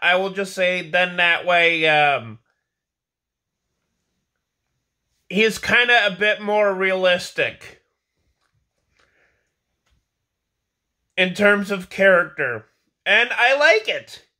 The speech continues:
I like it. I like the fact that this is a taller, taller male doll. And I kinda like her because, um, I mean, she's basically average.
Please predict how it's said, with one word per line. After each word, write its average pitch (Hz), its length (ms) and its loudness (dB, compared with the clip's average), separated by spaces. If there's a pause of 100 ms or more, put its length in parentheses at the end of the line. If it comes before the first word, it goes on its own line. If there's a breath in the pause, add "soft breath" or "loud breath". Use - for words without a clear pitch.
(720)
I 170 140 2
like 247 380 2
it. 160 120 -2
I 147 140 -2
like 226 320 -2
the 233 80 -6
fact 240 460 0
that 214 260 -2 (760)
this 240 380 2
is 226 120 -6
a 233 140 2
taller, 226 800 2 (160)
taller 214 800 2
male 196 520 2
doll. 190 680 2 (600)
And 165 140 -2
I 185 160 2
kinda 196 340 0
like 196 280 2
her 226 340 2
because, 185 920 0 (160)
um, 180 380 -4
I 175 80 -2
mean, 180 220 -4
she's 185 380 -4 (560)
basically 170 480 0
average. 165 680 -2